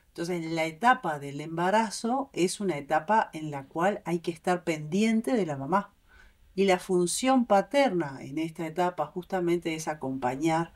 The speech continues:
a, a la mamá en, en todos los procesos, en todo el sentir,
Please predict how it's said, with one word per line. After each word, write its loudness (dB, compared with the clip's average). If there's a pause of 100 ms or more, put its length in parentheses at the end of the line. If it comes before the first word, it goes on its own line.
(140)
a, -8
a -8
la -2
mamá 0 (360)
en, -4
en -8
todos 6
los 0
procesos, -2
en -8
todo 4
el 4
sentir, 0